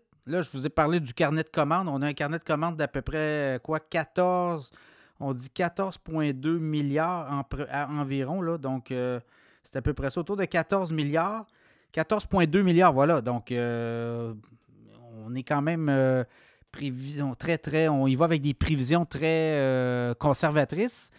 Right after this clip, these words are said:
Mais là aussi, dites-vous que l'économie s'ouvre.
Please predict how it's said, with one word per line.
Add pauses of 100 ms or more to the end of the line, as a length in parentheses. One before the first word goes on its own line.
(340)
Mais
là
aussi,
dites-vous
que
l'économie
s'ouvre.